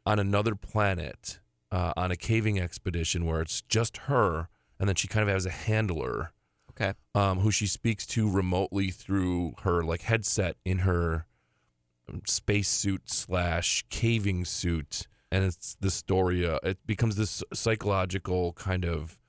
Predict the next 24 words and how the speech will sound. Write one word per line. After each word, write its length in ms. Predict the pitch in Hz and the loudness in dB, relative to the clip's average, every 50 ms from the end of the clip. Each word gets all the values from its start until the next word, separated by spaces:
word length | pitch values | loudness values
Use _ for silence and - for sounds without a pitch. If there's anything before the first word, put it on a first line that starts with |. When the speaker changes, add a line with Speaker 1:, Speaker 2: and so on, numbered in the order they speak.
| _ _ _ _ - | _ _ _ _ -12
Speaker 1:
ho-, 220 | - - - - - - | -10 -10 -8 -10 -10 0
horrific 680 | - 117 107 98 101 110 110 - - 113 104 - - - - - | 2 2 4 4 4 2 0 0 -2 -2 -2 -4 -10 -16 -16 -10
kind 180 | - - 110 101 | -4 -2 -2 0
of 140 | 95 87 92 | 0 0 0
retelling 800 | 101 104 101 - - - 101 101 104 101 98 90 92 87 85 - - | 0 0 0 -2 -4 -2 0 2 2 2 0 0 -2 -4 -6 -4 -4
of 160 | 82 92 85 | -4 -2 -2
a 100 | 85 - | -4 -4
s-, 160 | - - - | -4 -6 -6
of 180 | - - 87 85 | -6 -4 -6 -6
a 60 | 90 | -6
ghost, 480 | 82 - - 92 95 87 - - - - _ | -8 -4 -2 -2 0 0 -2 -4 -6 -4 _
a 80 | 107 92 | -4 0
ghost 280 | 90 101 104 107 - | 2 2 2 2 0
story, 560 | - - 107 104 104 104 98 95 98 95 87 - _ _ _ _ _ _ _ _ _ _ - | -2 0 2 2 2 2 2 0 -2 -4 -4 -8 _ _ _ _ _ _ _ _ _ _ -4
um, 360 | 92 95 98 92 92 95 - | -2 0 0 0 -2 -2 -2
and 140 | - 101 101 | -4 -4 -2
sort 120 | - 151 170 | -2 0 0
of 20 | 175 | 2
a 60 | 120 98 | 2 2
love 220 | 101 117 147 - | 2 2 2 0
story, 720 | - - - - 101 87 87 85 82 80 78 82 85 85 - _ _ - | -4 -6 -4 -2 -2 0 0 0 -2 -2 -4 -6 -8 -10 -14 _ _ -4
uh, 220 | 92 87 87 80 | -2 -2 -2 -2
as 180 | - 85 92 87 | -2 -2 -2 -2
well. 560 | 104 92 104 107 92 82 71 67 64 80 82 | -2 0 2 2 2 2 0 -2 -4 -6 -8